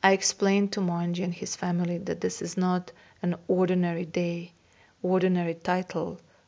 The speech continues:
or ordinary function. All has been arranged by the Guru Mandala. After this function, Mohanji will never be the same again.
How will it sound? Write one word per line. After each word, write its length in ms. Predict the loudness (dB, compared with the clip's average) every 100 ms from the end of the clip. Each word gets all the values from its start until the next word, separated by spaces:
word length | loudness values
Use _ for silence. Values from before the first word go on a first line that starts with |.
| -2
or 380 | 2 2 2 -4 -4
ordinary 500 | -4 -4 -6 -6 -10
function. 640 | -2 -2 0 -4 -4 -10 -14 _ _ _ _ -20 -20 -20 -2
All 220 | 4 4
has 240 | 4 0 -2
been 180 | -2
arranged 600 | -2 0 0 0 -2 -6 -8
by 160 | -6
the 100 | -6
Guru 260 | -4 -4 -2
Mandala. 600 | -4 -4 -6 -10 -12 -16 _ _ _ _ _ _ _ -20 -20 _ _ _
After 320 | 0 2 0 0
this 260 | 0 -2
function, 600 | -2 -2 -2 -2 -4 -6 -6
Mohanji 500 | -4 -2 -2 -4 -4
will 120 | -4
never 340 | -2 -2 -2 -4
be 280 | -4 -4 -6
the 140 | -8
same 420 | -10 -6 -4 -4
again. 440 | -4 -2 -4 -6